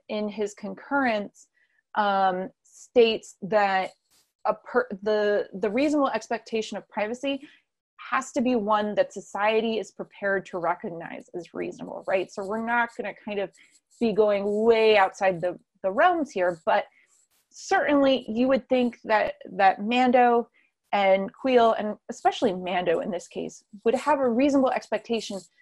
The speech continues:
that what he's communicating to Queel is private, that they, this is a private comm link that is not getting tapped. So because there's that reasonable expectation of privacy,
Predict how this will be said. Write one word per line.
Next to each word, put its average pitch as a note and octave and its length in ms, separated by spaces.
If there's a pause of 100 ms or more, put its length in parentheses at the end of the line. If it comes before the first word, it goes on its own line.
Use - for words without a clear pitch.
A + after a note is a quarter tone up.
(200)
that G3 400 (220)
what A3 280
he's C#4 300
communicating A#3 960
to G3+ 100
Queel G3+ 460 (100)
is G3+ 400 (400)
private, F3+ 540
that E3+ 160
they, G#3+ 340
this G#3 200
is F#3+ 100
a F#3 180
private B3 320 (100)
comm G3+ 260
link G3 260 (380)
that F#3 460
is F#3 160
not G3 360
getting F#3 340
tapped. - 280
So G#3 340 (380)
because C4+ 380
there's C#4 200
that B3 240
reasonable A3 340
expectation G#3+ 640
of F3+ 120
privacy, C#4+ 440